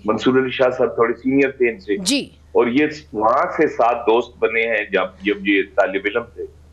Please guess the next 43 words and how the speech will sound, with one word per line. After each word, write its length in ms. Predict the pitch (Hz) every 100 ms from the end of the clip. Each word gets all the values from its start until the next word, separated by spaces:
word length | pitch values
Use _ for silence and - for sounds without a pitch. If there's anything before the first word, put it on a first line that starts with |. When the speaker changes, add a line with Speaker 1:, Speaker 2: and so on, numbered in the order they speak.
| - - -
Speaker 1:
फिर 340 | 139 147 131 117
जब 180 | 123 117
इन्होंने 200 | 113 117
वकालत 520 | 110 110 117 139 143 -
की 60 |
तो 160 | 127 104
वो 140 | 101
भी 180 | 120 117
इकट्ठी 340 | 92 - - 110
की। 260 | - 95 - - - - - -
फिर 180 | 143 147
ये 60 | 143
तीनों 540 | 139 135 143 143 -
एक 260 | 117 131 127
एक 160 | 123
करके 340 | 120 113 - 135
Speaker 2:
जी। 80 |
Speaker 1:
एलिवेट 400 | 139 104 98 120 113
हो 100 | 104
गए 220 | 107 104 - - - - -
मुख्तलिफ 440 | - - 104 107 -
हाई 160 | 92 95
कोर्ट्स 340 | - 95 - 90
में। 140 | 82 - - - - - -
फिर 120 | 131
चीफ 220 | 131 120 113
जस्टिस 340 | 123 - 139
तीनों 240 | 135 123 117
बन 220 | 101 98
गए, 120 | 95
फिर 240 | 90 - -
अब 260 | 101 - 131
इधर 180 | 139
तीनों 420 | 151 - 120 113 85
आ 120 | 87
गए 220 | 87 92
हैं। 240 | 85 82 - - - - -
तो 400 | 143 147 143 -
म-, 300 | 117 101 120
मंसूर 380 | 127 - 190 233
अली 120 | 208
शाह 260 | 185 190 196
साहब 400 | 190 190 185